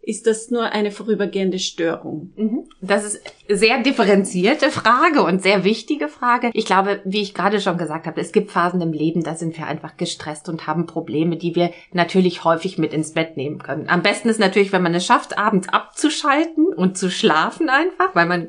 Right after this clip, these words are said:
Speaker 2: gut abschalten kann. Aber das ist natürlich nicht jedem gegeben. Und ja, man spricht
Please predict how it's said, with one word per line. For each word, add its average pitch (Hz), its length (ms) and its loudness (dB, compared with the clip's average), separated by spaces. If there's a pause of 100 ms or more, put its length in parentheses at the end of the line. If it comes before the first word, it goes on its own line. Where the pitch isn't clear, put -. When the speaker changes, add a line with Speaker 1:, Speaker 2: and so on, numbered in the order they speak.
(120)
Speaker 2:
gut 196 260 0
abschalten 151 540 -4
kann. 240 300 -4
Aber 208 140 -2
das 220 160 2
ist 220 100 -14
natürlich 220 380 0
nicht 190 180 -2
jedem 175 240 0
gegeben. 151 520 -6 (120)
Und 185 200 0
ja, 180 480 0
man 180 240 2
spricht - 540 -4